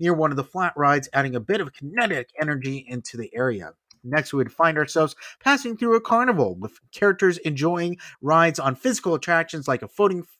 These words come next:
Ferris wheel and spinning teacups. Near the end of the attraction, our boat would become lost in a tunnel before splashing down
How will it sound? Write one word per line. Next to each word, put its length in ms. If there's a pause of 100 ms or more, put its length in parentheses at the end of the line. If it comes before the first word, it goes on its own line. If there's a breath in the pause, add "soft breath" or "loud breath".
(140)
Ferris 320
wheel 320 (240 loud breath)
and 120
spinning 340
teacups. 680 (300)
Near 260
the 260
end 100
of 140
the 140
attraction, 540 (340 loud breath)
our 180
boat 280
would 260
become 360
lost 380
in 80
a 60
tunnel 420
before 340
splashing 540
down 380